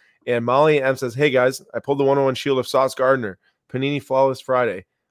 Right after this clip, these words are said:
on a live break. Thoughts on value?" Um, it depends on if that's the rookie patch auto,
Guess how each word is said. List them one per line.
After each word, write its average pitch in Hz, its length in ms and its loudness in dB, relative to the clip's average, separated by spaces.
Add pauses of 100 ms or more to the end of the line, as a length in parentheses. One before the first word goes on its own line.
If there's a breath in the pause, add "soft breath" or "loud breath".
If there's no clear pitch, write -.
(120)
on 117 100 -4
a 117 80 -4
live 117 360 -4
break. 120 340 0
Thoughts 131 400 -2
on 123 240 -2
value?" 117 320 -2 (420 loud breath)
Um, 135 360 2 (200)
it 156 140 -2
depends 208 400 2
on 202 180 8
if 156 140 6
that's 131 400 0
the 120 100 -10
rookie 113 300 -10
patch 107 300 -8
auto, 202 520 0